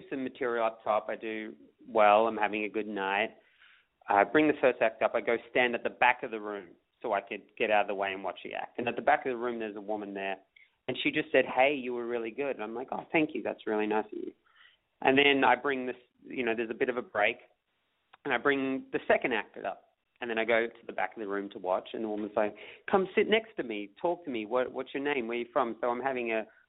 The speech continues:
little whispering conversation with this, this woman. She's quite attractive. She's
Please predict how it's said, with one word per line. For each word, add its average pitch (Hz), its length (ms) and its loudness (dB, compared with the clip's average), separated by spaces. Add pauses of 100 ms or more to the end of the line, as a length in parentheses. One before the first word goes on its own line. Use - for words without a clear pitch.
(100)
little 117 280 2
whispering 117 640 4
conversation 113 600 0
with 104 100 -6
this, 104 100 -6 (220)
this 120 140 -4 (360)
woman. 110 260 2
She's - 140 -14
quite 165 180 4
attractive. 110 640 -2
She's 90 100 -14